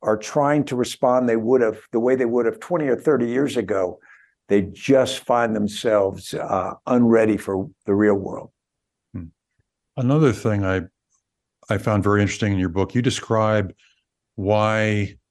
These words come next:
Speaker 2: people need to see, everybody on the team needs to understand the big picture. Going back to Taylor, you know, you showed how, like,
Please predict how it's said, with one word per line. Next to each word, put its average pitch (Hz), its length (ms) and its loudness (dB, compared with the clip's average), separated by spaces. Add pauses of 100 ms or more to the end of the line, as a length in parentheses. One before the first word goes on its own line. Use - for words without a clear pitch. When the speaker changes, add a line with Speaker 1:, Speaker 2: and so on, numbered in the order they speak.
(320)
Speaker 2:
people 117 440 -2
need 104 300 0
to 98 60 -4
see, 101 380 -2
everybody 107 400 0
on 101 100 -2
the 98 80 -4
team 101 320 -2
needs 98 220 -2
to 98 120 -6
understand 95 800 -4 (400)
the 101 100 -2
big 90 300 -2
picture. 92 400 -4
Going 101 240 2
back 104 260 0
to 95 60 -4
Taylor, 101 600 0 (480)
you 107 80 -6
know, 95 60 -2
you 98 100 2
showed 107 240 2
how, 101 160 2
like, 98 280 -2